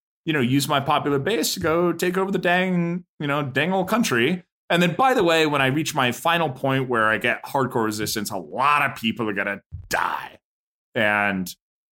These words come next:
uh, I, you know, when I thought about it, I was like, "It's a very similar story to, um, Daenerys Targaryen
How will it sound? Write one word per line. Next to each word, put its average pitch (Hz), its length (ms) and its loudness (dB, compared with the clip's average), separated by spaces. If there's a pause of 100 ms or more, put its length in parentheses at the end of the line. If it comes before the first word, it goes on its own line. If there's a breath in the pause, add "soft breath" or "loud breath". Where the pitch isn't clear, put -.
(140)
uh, 107 380 0 (120)
I, 131 280 -2
you 131 120 0
know, 107 120 0
when 120 100 0
I 127 60 2
thought 185 220 -4
about 117 120 -2
it, - 20 2
I 101 40 0
was 98 120 -4
like, 104 120 -6
"It's 170 160 -8
a 262 40 -4
very 120 480 -2
similar 131 320 -4
story 131 460 -2
to, 98 480 -2 (400)
um, 101 560 0
Daenerys 123 360 -2
Targaryen 101 640 -2